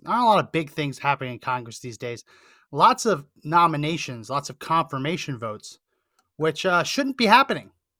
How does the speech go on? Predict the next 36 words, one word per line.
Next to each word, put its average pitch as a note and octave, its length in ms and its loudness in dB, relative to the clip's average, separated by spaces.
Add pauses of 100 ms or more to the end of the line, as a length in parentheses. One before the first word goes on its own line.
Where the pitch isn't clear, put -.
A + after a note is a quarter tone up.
(500)
It - 80 -20
shouldn't B3 180 -4
be A3+ 80 0
happening. G3 380 2 (680)
Um, G2+ 480 -12 (560)
so - 140 -6
we're B3 80 0
gonna A#3 140 0
get G3 180 0
into E3+ 180 -2
all E3 220 0
of D3 80 -4
that C3+ 380 -2
in C#3 100 -10
a C3+ 60 -6
little C3+ 200 -4
bit, A#2+ 160 -10
but B2+ 120 -10
make E3 140 -6
sure - 140 -8
you D3 60 -4
hit D3 160 -8
that C3+ 160 -4
share D3 300 -6
button A2 320 -10 (320)
if - 80 -16
you C3+ 80 -4
haven't B2+ 120 -4
already. B2 380 -8
Hit G3+ 160 -4
the D#3+ 80 -2
Rumble D#3 320 -2
button D3 240 -2
if C3 100 -12
you're C3 80 -4
watching C3+ 480 -4